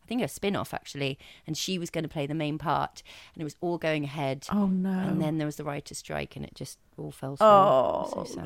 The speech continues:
Speaker 2: God.
Speaker 1: Well, she's done really well though anyway, so.
Speaker 2: It's quite nice to see actually some of the, um, the, uh, the, the, the personalities like Jimmy Fallon and all those people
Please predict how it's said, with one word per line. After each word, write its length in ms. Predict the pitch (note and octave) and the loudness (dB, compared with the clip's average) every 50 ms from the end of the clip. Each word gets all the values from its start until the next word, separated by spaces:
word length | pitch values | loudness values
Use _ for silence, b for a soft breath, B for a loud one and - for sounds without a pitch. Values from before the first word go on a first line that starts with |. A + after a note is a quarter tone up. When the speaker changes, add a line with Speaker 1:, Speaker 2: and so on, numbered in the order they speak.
| - - | -6 -6
Speaker 2:
God. 280 | - - - - - - - - _ | -6 -6 -8 -10 -12 -16 -20 -18 _
Speaker 1:
Well, 140 | - D#3+ A#2+ | -8 -8 -8
she's 200 | B2 - D3 C3+ | -8 -10 -12 -10
done 160 | - - C3 | -10 -10 -10
really 120 | B2 B2 B2+ | -8 -8 -8
well 160 | B2 A#2+ B2+ | -8 -8 -8
though 80 | B2+ B2 | -10 -10
anyway, 200 | C3+ - C3 C#3+ C#3 | -10 -8 -10 -10 -12
so. 140 | - - - - B B B B B B B B B | -14 -18 -20 -20 B B B B B B B B B
Speaker 2:
It's 160 | - D4 C#4 - | 8 8 8 12
quite 220 | - - F#4 D4+ | 12 12 12 12
nice 200 | C#4 C4+ C4+ - | 12 12 12 12
to 120 | - - - | 8 4 10
see 160 | - B3+ A#3 | 12 12 12
actually 340 | A3 - - - G#3+ F#3+ F3 | 12 12 8 6 8 8 8
some 220 | E3+ - G#3+ G3 | 8 8 6 4
of 160 | F#3+ F3 - | 4 2 4
the, 340 | - E3+ E3 E3 D#3+ D#3 - - | 6 6 8 8 8 6 6 4
um, 400 | - D3 C#3+ C#3+ C#3+ C#3+ C#3+ C#3 - - _ _ _ _ _ _ _ - - _ _ _ - - - - - - - | 4 2 2 2 2 0 -2 -4 -6 -10 _ _ _ _ _ _ _ -20 -20 _ _ _ -16 -16 -16 -14 -16 -8 2
the, 640 | - C3+ C3 B2+ B2+ B2+ B2+ B2 G2+ - - - - - - | 4 6 6 6 6 4 2 2 0 -2 -4 -8 -8 -2 2
uh, 440 | - B2+ A#2+ A#2 G#2+ A2 A2+ - - | 4 4 4 4 2 0 -2 -4 -6
the, 320 | - - - A#2+ - D#3 C3+ - | -6 -8 -8 2 2 2 2 4
the, 220 | - - - C#3+ - - - | 2 4 4 4 2 4 2
the 80 | D3 | 2
personalities 560 | - - E3+ D#3+ - E3+ C#3+ - - D3 - | 4 6 4 4 6 4 2 4 4 2 4
like 220 | D3 C3+ C3 - C#3+ | 6 4 4 4 4
Jimmy 220 | - D3+ C3 C#3 | 2 4 4 4
Fallon 400 | B2+ - C#3+ C3 B2+ B2 B2 B2 | 2 4 4 4 6 4 4 4
and 260 | B2 A#2+ A#2+ A#2+ A#2+ | 2 2 0 0 0
all 100 | - C3+ | 2 2
those 180 | B2+ C3 B2+ - | 4 4 2 2
people 300 | - B2+ A2 - A2+ B2+ | 2 0 0 0 -4 -6